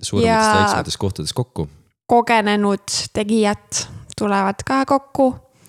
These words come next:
Speaker 2: Ja meie oleme ikka veel lapsekingades ja sellepärast me tahame kasvada ja õppida.
Speaker 1: Täpselt.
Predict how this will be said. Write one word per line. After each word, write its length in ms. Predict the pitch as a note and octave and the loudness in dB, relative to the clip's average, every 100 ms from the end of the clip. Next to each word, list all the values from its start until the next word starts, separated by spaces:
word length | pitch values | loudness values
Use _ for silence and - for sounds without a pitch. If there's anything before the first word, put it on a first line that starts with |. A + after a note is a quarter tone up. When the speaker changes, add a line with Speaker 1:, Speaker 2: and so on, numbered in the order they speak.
| _ _ _ | _ _ _
Speaker 2:
Ja 180 | G#3+ G#3 | 0 2
meie 440 | G#3+ A#3+ C4+ G#3 A#3 - | 4 4 4 4 2 0
oleme 480 | G#3 G3 G3 F#3+ F#3+ | 0 2 2 0 0
ikka 220 | - G3+ | -4 -4
veel 160 | F#3 F#3 | -2 -2
lapsekingades 1040 | G3 - B3 C4 D4 D4+ D#4+ E4 F#4+ - | -2 0 0 2 4 4 4 2 0 0
ja 140 | G#3+ | -2
sellepärast 460 | G#3+ A3+ B3 E4 - | 0 -2 0 -2 -2
me 60 | C4 | -4
tahame 300 | A3 G#3+ G#3+ | -2 -2 0
kasvada 520 | A3 - D4 D4+ G#4 - - | -2 -2 -2 0 -2 -4 -4
ja 320 | B3 B3+ A#3+ | 0 2 0
õppida. 460 | - - - - G#3 - - | -4 -10 -10 -8 -10 -12 -10
Speaker 1:
Täpselt. 500 | D2 - C#2+ - - | -8 -8 -10 -14 -20